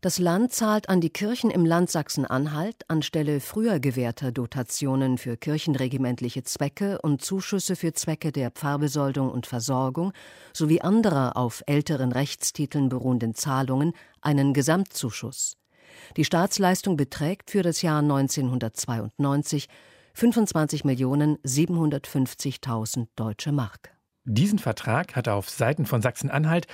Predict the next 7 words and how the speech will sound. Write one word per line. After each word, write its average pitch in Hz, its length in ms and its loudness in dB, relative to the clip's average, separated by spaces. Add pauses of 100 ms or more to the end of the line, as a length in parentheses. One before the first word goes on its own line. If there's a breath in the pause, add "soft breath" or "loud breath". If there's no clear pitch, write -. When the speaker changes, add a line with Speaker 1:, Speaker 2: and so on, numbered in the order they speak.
(220 loud breath)
Speaker 2:
Axel 143 480 0
Vulpius 120 540 0
verhandelt. 95 640 -8 (300)
Er 117 220 0
arbeitete 117 520 0
ab - 160 -4
neunzehnhunderteinundneunzig 113 1300 0